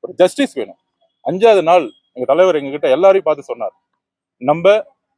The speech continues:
இந்த குடும்பத்தை எல்லாத்தையும் தத்தெடு-, நம்ம நா-, நம்ம வந்து நான் பர்சனலா தத்தெடுக்க போறேன், நம்ம வாழ்க்கை முழுசும் நான் வந்து இவங்க கூட பயணிக்க போறேன்." இந்த உறவுகள் வந்து ஏதோ வந்து நம்ம காசு கொடுத்தோங்கிறது இல்லாம அவங்களுடைய வாழ்க்கையோட தேவைக்கு எல்லாமே ஏதோ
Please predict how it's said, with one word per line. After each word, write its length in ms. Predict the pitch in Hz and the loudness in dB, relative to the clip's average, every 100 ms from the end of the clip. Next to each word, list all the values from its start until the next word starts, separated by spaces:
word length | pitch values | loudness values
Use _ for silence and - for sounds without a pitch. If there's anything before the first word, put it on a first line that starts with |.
| _ _ _ 131 | _ _ _ -8
இந்த 120 | 123 160 | -6 -4
குடும்பத்தை 420 | 196 185 - 175 196 _ 127 | -2 -2 0 -2 -4 _ -8
எல்லாத்தையும் 480 | 151 185 175 175 170 - | 0 0 0 -8 -6 -4
தத்தெடு-, 340 | 135 180 160 _ | -4 -4 -6 _
நம்ம 180 | 135 127 127 | -14 -8 -4
நா-, 160 | 143 131 | -4 -2
நம்ம 240 | 147 170 175 | -4 0 0
வந்து 160 | 170 170 | 0 -2
நான் 120 | 147 | 0
பர்சனலா 300 | 147 147 190 | 0 0 0
தத்தெடுக்க 340 | 143 151 135 120 | 0 -4 -6 -8
போறேன், 240 | - - _ _ _ _ _ _ _ _ | -10 -10 _ _ _ _ _ _ _ _
நம்ம 140 | 127 135 143 | -2 2 4
வாழ்க்கை 260 | 208 214 202 | 2 0 -4
முழுசும் 280 | 214 233 190 | -4 -4 -4
நான் 100 | 170 | -4
வந்து 120 | 175 | -6
இவங்க 160 | 151 | -6
கூட 100 | 156 147 | -6 -4
பயணிக்க 280 | 147 143 123 104 | -6 -8 -10 -8
போறேன்." 200 | 95 - _ _ _ _ 123 | -10 -14 _ _ _ _ -6
இந்த 100 | 123 143 | 0 4
உறவுகள் 440 | 226 240 185 160 151 | 4 2 0 -2 -2
வந்து 200 | 170 185 131 113 _ 143 | 0 0 -2 -8 _ -4
ஏதோ 100 | 190 165 | -2 -2
வந்து 140 | 175 | -4
நம்ம 160 | 170 147 | -6 -2
காசு 220 | 147 180 - | 2 2 0
கொடுத்தோங்கிறது 520 | 156 165 160 147 131 131 | -8 -6 -6 -8 -8 -2
இல்லாம 340 | 151 127 113 - _ _ _ - | 0 0 -6 -12 _ _ _ -6
அவங்களுடைய 300 | 131 151 135 | -4 -2 2
வாழ்க்கையோட 420 | 147 220 214 202 160 175 | 2 2 -2 -6 -4 -4
தேவைக்கு 320 | 196 190 - | -4 -6 -8
எல்லாமே 460 | 175 220 208 175 147 104 - 131 | -8 2 2 2 -6 -14 -16 -8
ஏதோ 100 | 151 | -4